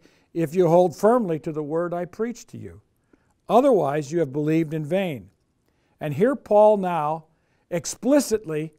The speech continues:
defines the gospel. He states what it is. "For what I received I passed on to you as of first importance," an expression that means this is the core of it all. This is the basic idea. The most important thing about the gospel is this,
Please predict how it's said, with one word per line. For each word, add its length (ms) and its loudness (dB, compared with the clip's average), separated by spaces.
defines 540 -2
the 80 -4
gospel. 640 -2
He 280 -6
states 680 -6
what 160 -2
it 140 -4
is. 340 -6
"For 180 2
what 160 6
I 120 6
received 600 0
I 140 0
passed 460 0
on 220 2
to 60 -6
you 300 0
as 260 -4
of 220 0
first 560 2
importance," 720 -4
an 120 -12
expression 520 -10
that 120 -14
means 300 -10
this 240 -6
is 120 -6
the 100 -12
core 380 0
of 120 0
it 60 -2
all. 220 -6
This 200 -12
is 80 -14
the 100 -10
basic 500 -2
idea. 360 -4
The 80 -4
most 320 4
important 580 0
thing 260 0
about 280 0
the 80 -6
gospel 480 -4
is 140 -6
this, 340 -10